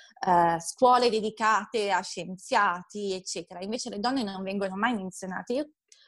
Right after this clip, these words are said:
tutto questo, qual è il messaggio implicito? Che le donne devono stare a casa, l'uomo invece ha diritto a una vita pubblica. Lo scopo della donna è un po' quello di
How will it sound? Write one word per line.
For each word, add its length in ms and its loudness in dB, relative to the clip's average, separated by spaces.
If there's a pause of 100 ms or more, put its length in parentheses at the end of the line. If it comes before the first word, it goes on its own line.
(100)
tutto 400 2
questo, 600 2
qual 180 0
è 60 6
il 160 2
messaggio 800 0
implicito? 920 0 (240)
Che 140 -6
le 100 0
donne 260 2
devono 300 -2
stare 320 -4
a 80 -10
casa, 500 0 (240)
l'uomo 440 4
invece 760 0
ha 140 0
diritto 400 -2
a 40 -2
una 120 -2
vita 280 -2
pubblica. 680 2 (340)
Lo 180 4
scopo 460 2
della 320 2
donna 600 0
è 200 -4
un 120 -10
po' 160 -4
quello 420 -2
di 420 -4